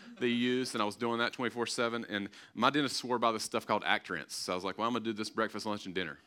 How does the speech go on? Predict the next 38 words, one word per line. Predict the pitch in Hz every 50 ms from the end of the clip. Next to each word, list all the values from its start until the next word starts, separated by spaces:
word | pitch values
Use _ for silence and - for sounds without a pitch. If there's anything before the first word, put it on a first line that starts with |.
| - -
uh, | 87 82
for | - -
the | 90 85
rest | 85 82 -
of | 87
my | 85 82
life." | 78 69 65 - - - - - - - - - - - -
Now, | 110
by | 107 117 117
God's | 117 120 110 -
providence | - - 143 151 156 143 117 98 104 98 - - -
and | - 104 95 -
kindness, | 123 123 139 120 95 85 -
this | - 110 107
is | 98 92
exactly | 92 90 110 117 117 117
when | 107 98
I | 92
started | - - 98 92 87
dating | 92 92 82 85
Jessica. | 80 95 107 104 - - 67 - - - - - - - - - -
Uh, | 87 85 82 87
so | - 98
it | 95
worked | 95 98 92
out | 98 95
really | 98 95 92
well | 90 95 101
for | 98 - 92
me. | 85 80 80
But, | 80 87 95 90 - -
uh, | 90 80 78 78 78 - - - - - - - - - - - - - - - - - - - - - - _ _ _ _ _ -
I | 117
went | 131 147 131
back | 135 139 135
a | 139
year | 127 131 123
later, | 110 110 110 107 110 117